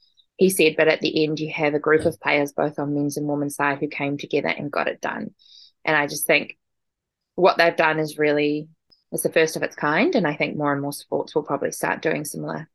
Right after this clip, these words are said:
similar things in the future, which is really exciting, exciting for, for both sides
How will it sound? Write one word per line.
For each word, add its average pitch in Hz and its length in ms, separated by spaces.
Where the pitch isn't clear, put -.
similar 151 320
things 147 320
in 151 60
the 143 60
future, 147 480
which 143 180
is 151 140
really 151 220
exciting, 151 720
exciting 151 480
for, - 360
for 156 80
both 147 260
sides - 440